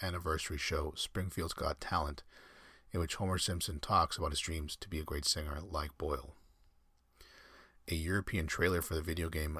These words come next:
The Sims Three includes a character mocked up as Boyle. In June two thousand nine, B B C Radio Four broadcast a short story called I Dreamed a Dream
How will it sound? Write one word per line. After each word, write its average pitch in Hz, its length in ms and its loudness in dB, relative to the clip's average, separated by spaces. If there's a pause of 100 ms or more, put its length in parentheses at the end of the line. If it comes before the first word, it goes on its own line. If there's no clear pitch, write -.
(120)
The 90 140 -2
Sims - 300 0
Three 113 340 0
includes 76 320 -6
a 78 80 -4
character 78 380 -4
mocked 73 360 -2
up 71 200 -2 (120)
as 67 220 -4 (240)
Boyle. - 460 -4 (1600)
In 80 160 -2
June 90 400 -2
two - 160 -4
thousand 69 360 0
nine, 69 380 -2 (520)
B 92 140 4
B 87 100 2
C - 160 0
Radio 78 300 2
Four 85 260 0
broadcast 78 640 0 (180)
a 76 60 -6
short 73 340 -2
story 87 380 0
called 76 400 0 (160)
I 73 120 0
Dreamed 71 280 -2
a 71 60 -4
Dream 76 400 -4